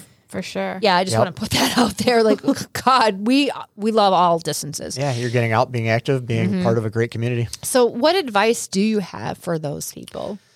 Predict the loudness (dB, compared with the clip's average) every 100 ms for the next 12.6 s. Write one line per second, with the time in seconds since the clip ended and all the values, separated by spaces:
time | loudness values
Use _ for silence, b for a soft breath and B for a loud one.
0 | _ -2 2 4 4 4 2 2 4 4
1 | 2 0 0 0 0 -2 -6 0 0 0
2 | -6 _ -6 -2 0 0 0 0 0 0
3 | 0 0 0 -2 -8 _ _ _ _ _
4 | -4 -4 -2 2 4 4 2 0 0 2
5 | 2 4 2 2 -2 _ _ _ 0 4
6 | 6 4 4 2 0 0 0 0 0 2
7 | 2 -2 -2 -2 0 -2 -2 -6 -14 _
8 | _ 0 2 2 0 0 -2 -2 -8 _
9 | _ _ _ -4 -2 2 2 4 4 4
10 | 4 2 0 0 2 2 0 _ 0 2
11 | 2 0 -2 0 2 4 4 6 4 0
12 | -2 0 -2 -2 -4 -4